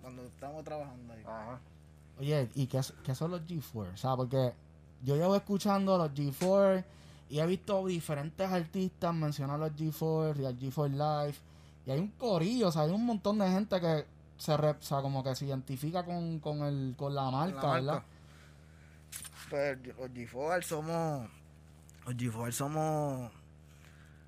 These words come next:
Speaker 1: la área de, de Real G four Live, que sabemos que ese es el papá de todos nosotros, Ñengo Flow.
Speaker 3: Mm.
Speaker 1: Del Real G sale los G four, que es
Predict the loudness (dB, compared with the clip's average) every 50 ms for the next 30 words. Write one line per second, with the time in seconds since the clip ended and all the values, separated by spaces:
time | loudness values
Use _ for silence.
0 | -20 -20 -20 -20 -20 -20 -20 -20 -18 -10 -4 -2 0 0 2 2 2 2 2 2
1 | 2 2 2 0 -2 -2 -4 -4 -4 -4 -6 -6 -6 -8 -8 -10 -10 -12 -12 -10
2 | -8 -6 -4 -4 -2 -2 -2 -2 -2 -4 -4 -4 -4 -4 -4 -4 -4 -2 0 0
3 | -2 -2 -6 -8 -8 -8 -10 -10 -10 -12 -12 -10 -8 -8 -6 -6 -6 -8 -8 -8
4 | -10 -8 -8 -8 -10 -10 -12 -12 -10 -8 -6 -4 0 0 0 0 0 -2 -4 -6
5 | -6 -8 -8 -8 -8 -8 -8 -10 -10 -10 -10 -8 -8 -8 -6 -4 -4 -4 -4 -6
6 | -10 -20 -20 -20 -8 -4 0 2 2 2 2 2 0 -4 -10 -16 -20 -20 -20 -20
7 | -20 -20 -16 -10 -8 -6 -4 -4 -4 -4 -4 -4 -4 -4 -4 -4 -4 -6 -4 -2
8 | -2 -2 0 -2 -4 -4 -4 -4 -4 -4 -2 -2 -2 -2 -2 -4 -4 -6 -8 -8
9 | -10 -10 -8 -8 -8 -6 -4 -4 -2 -2 -2 -4 -4 -8 -10 -8 -8 -10 -12